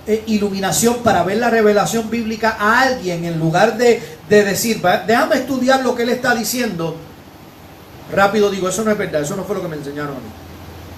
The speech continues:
¿Mm? Todos participamos del mismo espíritu, porque si nosotros e-,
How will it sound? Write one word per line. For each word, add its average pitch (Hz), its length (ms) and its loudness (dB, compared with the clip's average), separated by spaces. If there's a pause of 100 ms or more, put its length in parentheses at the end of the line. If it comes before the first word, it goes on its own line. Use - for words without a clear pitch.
(2500)
¿Mm? 277 80 -4 (3000)
Todos 294 400 6
participamos 247 1300 -4
del 208 260 0 (280)
mismo 226 500 -4
espíritu, 175 1000 -2 (460)
porque 170 400 0
si 175 180 -4
nosotros 226 520 2
e-, 233 160 0